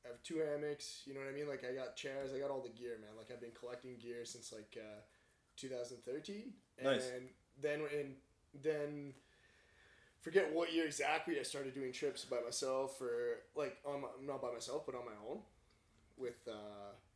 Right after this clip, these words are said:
Speaker 1: you know, with friends and wherever, man. I've done probably about, like, ten, ten or twelve provincial parks on my own.
Speaker 2: Nice.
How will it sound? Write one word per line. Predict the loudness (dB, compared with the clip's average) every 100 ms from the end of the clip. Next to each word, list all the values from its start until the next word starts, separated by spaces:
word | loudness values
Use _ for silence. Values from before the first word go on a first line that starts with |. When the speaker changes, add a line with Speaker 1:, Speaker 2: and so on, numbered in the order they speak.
| -6
Speaker 1:
you | -6
know, | -4
with | -8
friends | -10 -14 -12 -12 -16 -10
and | -8 -6 -6 -8 -6 -2
wherever, | 2 2 0
man. | -6 -6
I've | -6 -4
done | -4 -4 -10 -12
probably | -6 0 0
about, | 0 -2 -4
like, | -6 -14 _ _ _ -20 -20 -20 _ -12
ten, | -6 -6 -8 -10 -12 -14 _ -10
ten | -6 -6
or |
twelve | -2 -4 -2
provincial | -4 -6 -6
parks | -6 -6
on | -10
my | -10
own. | -12 -12 8
Speaker 2:
Nice. | 12 12 8